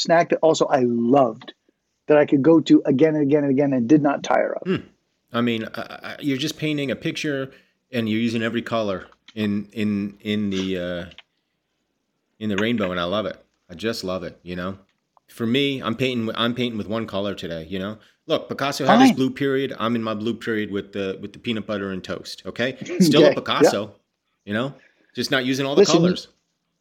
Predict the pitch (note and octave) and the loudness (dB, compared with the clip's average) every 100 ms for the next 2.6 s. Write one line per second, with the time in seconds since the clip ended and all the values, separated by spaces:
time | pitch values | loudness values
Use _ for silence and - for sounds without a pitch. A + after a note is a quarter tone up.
0 | _ A3 C#4 C4+ B3 A3 A#3+ A3+ G#3 G#3 | _ 2 6 8 8 6 6 4 4 2
1 | A3+ G#3 D3 C#3 D#3 E3 D#3 E3 D#3 C3 | 4 4 2 2 2 2 0 0 0 -8
2 | B2 D#3+ G#3 C#3+ E3 | 0 0 0 -2 -4